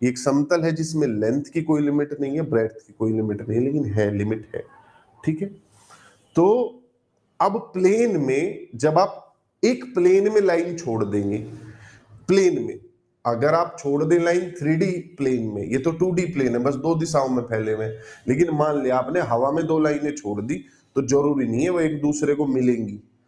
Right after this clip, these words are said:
वो ऐसे भी जा सकती हैं। ठीक, वो हो सकता है कोई यूं जा रही हो, कोई यूं जा रही हो,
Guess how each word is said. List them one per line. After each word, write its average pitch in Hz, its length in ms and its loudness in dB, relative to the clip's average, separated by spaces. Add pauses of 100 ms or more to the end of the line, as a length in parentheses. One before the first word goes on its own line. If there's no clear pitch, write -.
(300)
वो 135 100 4
ऐसे 123 260 0
भी 151 120 -2
जा 151 180 4
सकती - 420 -10
हैं। 101 240 -20 (580)
ठीक, 190 240 -2
वो 143 220 2
हो 127 60 2
सकता 135 340 -2
है 143 60 2
कोई 143 180 0
यूं 123 240 2
जा 143 140 4
रही 139 140 0
हो, 151 80 0
कोई 139 200 -2
यूं 117 260 0
जा 107 140 0
रही 104 220 -6
हो, - 80 -12